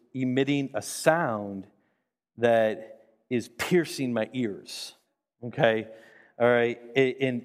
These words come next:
in his cry, w-, it, it's kind of like a mad cry. I don't know if you, you know, some of you know what I'm talking about here. You, you know, you can tell the difference. And, and so he's crying in, in,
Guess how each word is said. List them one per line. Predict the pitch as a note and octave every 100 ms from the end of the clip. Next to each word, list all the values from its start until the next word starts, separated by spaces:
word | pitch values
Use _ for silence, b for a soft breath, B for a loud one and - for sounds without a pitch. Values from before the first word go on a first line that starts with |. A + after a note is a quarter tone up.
| -
in | C3 B2 A2
his | C#3 F3+ F3+
cry, | - F#3+ A3 D3 A2+ A2 A2 - _ -
w-, | C#3+ C3+
it, | C#3+ C3+ B B
it's | C#3 -
kind | - A#3+
of | G3+
like | F3+ D#3
a |
mad | A2 G#2+ A2 A#2+ B2 A2+ G2+ G2 -
cry. | - G#2 F2+ D2+ C2 - _
I | A#2
don't |
know | A#2+
if | A#2+
you, | B2+
you | B2+ B2+
know, | A#2+
some | - C#3
of |
you | C3
know | A#2+
what | A#2
I'm | G#2+
talking | A2 G2+ G2+
about | F2+ -
here. | G2 D#2 F#2+
You, | A2
you | A2+ A#2
know, |
you | C3+
can | D3+ B2
tell | C#3 C3
the | A2
difference. | A#2 A#2 A2+ A#2+
And, | - B B
and | C#3+
so | E3+ G3+ B B -
he's | E3 C#3+
crying | - - - F3 G3 G3 D3+ B2 B2+
in, | C3 B2+
in, | C3+